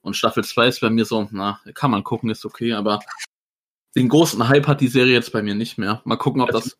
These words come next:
Speaker 1: Staffel drei wiederbringt, aber ich glaub nicht.
Speaker 2: Bei mir,
Speaker 1: Ja.
Speaker 2: also bei mir, ich sag's, bei mir ist es einfach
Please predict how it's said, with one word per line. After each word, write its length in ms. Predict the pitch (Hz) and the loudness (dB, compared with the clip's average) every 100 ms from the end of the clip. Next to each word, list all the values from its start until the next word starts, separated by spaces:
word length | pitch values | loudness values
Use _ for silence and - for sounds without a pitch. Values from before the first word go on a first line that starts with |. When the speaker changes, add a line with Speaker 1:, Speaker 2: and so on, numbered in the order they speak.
| _ | _
Speaker 1:
Staffel 320 | - 123 123 | -6 -2 -2
drei 220 | 110 113 | 2 2
wiederbringt, 420 | 123 120 120 127 127 | 4 2 4 2 2
aber 120 | 110 | -2
ich 80 | - | -4
glaub 180 | 104 | -10
nicht. 260 | 107 110 - _ | -10 -12 -14 _
Speaker 2:
Bei 80 | - | 4
mir, 320 | 123 135 156 | 8 8 8
Speaker 1:
Ja. 280 | 165 156 - - | 6 4 -2 -2
Speaker 2:
also 260 | 120 - | -2 0
bei 80 | 120 | 2
mir, 400 | 131 185 180 139 - - | 4 4 2 -2 -12 -14
ich 120 | - | 0
sag's, 400 | 143 143 - - - _ _ _ | 2 2 -4 -16 -18 _ _ _
bei 120 | 123 | 0
mir 180 | 127 160 | 4 4
ist 100 | 165 | 2
es 120 | 143 | 0
einfach 400 | 135 131 135 - | 2 4 2 0